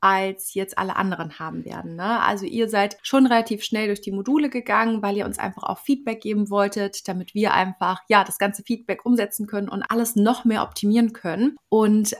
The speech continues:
die neue Runde oder alle, die jetzt rein dürfen, ab dem vierundzwanzigsten April übrigens, ne? Also die Warteliste darf ab dem vierundzwanzigsten April sogar schon rein. Merkt es euch, markiert es euch im Kalender.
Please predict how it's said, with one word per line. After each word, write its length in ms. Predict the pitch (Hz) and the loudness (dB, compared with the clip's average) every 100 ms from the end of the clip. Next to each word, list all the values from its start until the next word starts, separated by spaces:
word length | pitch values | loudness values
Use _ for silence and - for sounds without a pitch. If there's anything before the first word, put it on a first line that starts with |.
| - - | -10 -6
die 280 | 202 196 175 | -4 -2 0
neue 300 | 214 349 269 | 2 4 4
Runde 340 | 170 170 175 | 2 -2 -2
oder 260 | 156 185 - | -2 0 2
alle, 180 | 240 247 | 2 2
die 140 | 220 | 0
jetzt 320 | 214 214 - | -2 -4 2
rein 240 | 214 294 269 | 4 6 6
dürfen, 440 | 185 180 - 175 | 4 -4 -6 -8
ab 340 | - - - - | 0 -2 -2 -2
dem 360 | 208 202 208 - - | 0 2 2 0 -2
vierundzwanzigsten 1040 | 403 403 302 302 254 240 - 185 180 - - | -4 -2 -4 -4 -6 -8 -8 -10 -10 -10 -12
April 460 | - - 392 156 - _ - | -8 0 2 2 -4 _ -12
übrigens, 520 | 170 - 156 - - | -12 -8 -10 -10 -8
ne? 320 | 165 254 302 | -2 0 4
Also 260 | 196 196 196 | 2 2 0
die 320 | 196 190 190 | -2 -2 2
Warteliste 480 | 185 254 320 277 262 | 4 4 4 -4 -4
darf 160 | 226 220 | -4 -4
ab 120 | - | -2
dem 120 | 240 | 0
vierundzwanzigsten 480 | 240 247 240 214 - | 2 0 0 -6 -6
April 240 | 165 285 294 | -6 -2 -2
sogar 220 | 170 175 | -2 -6
schon 140 | 170 | -6
rein. 280 | 156 160 277 - _ _ 196 | 0 2 0 -4 _ _ 0
Merkt 160 | 247 | 0
es 120 | - - | -2 -6
euch, 260 | 233 - | -6 -6
markiert 240 | 185 214 220 | -8 -6 -6
es 100 | - | -8
euch 140 | 190 | -10
im 60 | 185 | -8
Kalender. 400 | 190 220 196 | -6 -4 -2